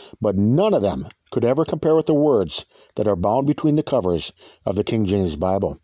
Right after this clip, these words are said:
God's word of truth is a sharp sword,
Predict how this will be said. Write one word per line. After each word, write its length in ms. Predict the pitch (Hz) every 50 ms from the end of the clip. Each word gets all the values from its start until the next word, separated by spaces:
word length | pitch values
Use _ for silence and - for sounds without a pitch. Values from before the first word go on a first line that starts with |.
| _ _ _ _ _ _ - - - - - - - - - - _ - _ -
God's 340 | 139 165 180 185 123 110
word 240 | 101 107 139 160 156
of 100 | 131 -
truth 320 | - - 143 156 170 - -
is 140 | 107 90
a 140 | 104 104 104 - - _ _
sharp 400 | - - - 101 113 139 - -
sword, 460 | - - 120 143 175 - - - -